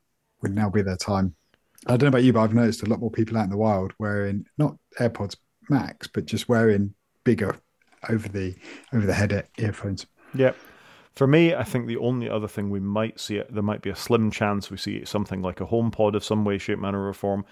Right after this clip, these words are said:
Speaker 2: It's not heavily rumoured, but it seems like this is the more consumer-focused event than some. You know, if they're gonna do AirPods, maybe they'll throw something new out for the home as well, be it the rumoured i-,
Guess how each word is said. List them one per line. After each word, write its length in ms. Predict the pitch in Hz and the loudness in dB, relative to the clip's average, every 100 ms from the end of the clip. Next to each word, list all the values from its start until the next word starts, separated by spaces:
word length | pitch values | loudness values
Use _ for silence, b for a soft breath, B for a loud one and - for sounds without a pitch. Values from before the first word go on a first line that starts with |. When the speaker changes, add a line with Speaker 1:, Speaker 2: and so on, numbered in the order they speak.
| b b | b b
Speaker 2:
It's 220 | 101 - | -4 0
not 240 | 110 92 | 0 0
heavily 340 | 95 98 95 90 | -4 -4 -4 -4
rumoured, 440 | 101 101 101 - | -2 -2 -4 -4
but 100 | 92 | -6
it 80 | - | -2
seems 320 | - 120 98 | 2 4 4
like 240 | 101 95 B B B | 2 2 B B B
this 160 | - 110 | -8 -4
is 80 | 101 | 0
the 80 | 104 | 2
more 180 | 101 | 2
consumer-focused 1500 | 101 - 95 - 117 107 101 - _ _ _ - 113 - 95 98 | 0 -4 -6 -2 0 2 0 -4 _ _ _ -2 -2 -2 -4 -4
event 480 | 82 101 107 - | 0 0 0 -4
than 140 | - 104 | -6 -4
some. 320 | - 104 113 B B B B | 0 0 0 B B B B
You 100 | - | -6
know, 200 | 98 92 - | -6 -6 -8
if 100 | 104 | -4
they're 120 | 101 | -2
gonna 420 | 98 98 98 151 | 0 0 -2 -4
do 200 | 107 127 | -2 4
AirPods, 480 | 117 110 - 104 95 - | 6 4 4 0 0 -6
maybe 440 | 104 101 107 101 | -2 2 2 0
they'll 140 | 95 90 | -2 -4
throw 220 | - 98 | -4 -4
something 320 | - 95 95 | -4 -6 -4
new 220 | 95 92 | -2 -4
out 100 | 95 | -6
for 80 | - | -8
the 100 | 95 | -6
home 220 | 95 90 | -4 -4
as 140 | 87 98 | -6 -4
well, 240 | 90 87 | -2 -4
be 200 | - 107 | -2 0
it 80 | 107 | 0
the 80 | 98 | 0
rumoured 300 | 101 98 90 | 0 0 -2
i-, 220 | 101 98 | -4 -4